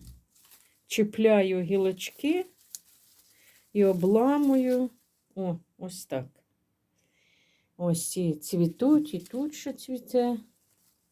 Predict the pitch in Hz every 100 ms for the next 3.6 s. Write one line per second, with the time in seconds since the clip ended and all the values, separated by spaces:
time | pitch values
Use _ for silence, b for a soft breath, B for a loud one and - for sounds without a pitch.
0 | _ _ _ _ _ _ _ _ _ _
1 | _ _ _ 233 226 240 247 214 _ _
2 | _ _ _ _ _ _ _ _ _ -
3 | 208 226 - - 240 233